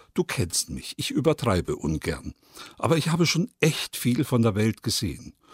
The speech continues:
Europa, Asien, Afrika, Australien, Amerika und Palumbien. Aber nirgendwo, wirklich nirgends, war es so unfassbar friedlich wie hier.“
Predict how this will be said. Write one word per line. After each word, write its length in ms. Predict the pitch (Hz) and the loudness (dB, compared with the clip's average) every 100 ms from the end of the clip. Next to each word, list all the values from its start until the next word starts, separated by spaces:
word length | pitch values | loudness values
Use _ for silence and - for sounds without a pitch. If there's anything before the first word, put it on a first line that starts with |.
| - - - | -20 -20 -4
Europa, 800 | 92 113 156 143 131 123 117 - _ - | 0 4 6 4 2 2 0 -4 _ 0
Asien, 680 | 110 113 - 104 101 113 - | 4 4 2 0 0 -2 -2
Afrika, 680 | 139 - 104 - 95 95 - | -2 0 -2 0 -2 -2 -4
Australien, 800 | 95 98 - 110 120 107 107 107 _ | -2 -2 2 4 4 4 0 -2 _
Amerika 600 | 107 113 135 123 - 113 - _ _ _ | 2 4 6 4 2 -2 -2 _ _ _
und 360 | 165 196 190 - _ _ - | 4 4 4 -4 _ _ -2
Palumbien. 840 | 156 156 131 87 - 73 65 69 - _ - - - - | 4 6 6 4 -2 -8 -8 -10 -12 _ -20 -20 -20 -2
Aber 300 | - 131 139 | 2 6 8
nirgendwo, 960 | 131 156 208 196 175 143 170 160 80 - _ - _ | 8 8 8 6 2 0 4 6 4 0 _ -20 _
wirklich 720 | 104 135 185 185 180 - - | 2 4 4 4 -2 -2 -2
nirgends, 1040 | 117 123 151 185 180 123 101 73 - - - _ _ - | 4 6 8 6 6 4 4 2 -2 -6 -8 _ _ -2
war 280 | 82 123 | 2 4
es 220 | - 113 - | 4 2 2
so 220 | 107 98 _ - | 2 -2 _ 2
unfassbar 800 | 180 285 - 147 131 - 123 | 4 6 4 2 2 2 2
friedlich 840 | 127 - 113 80 82 98 - - - | 2 -2 -2 -2 -4 -6 -8 -14 -4
wie 140 | 117 | 0
hier.“ 280 | 139 135 - | 2 2 0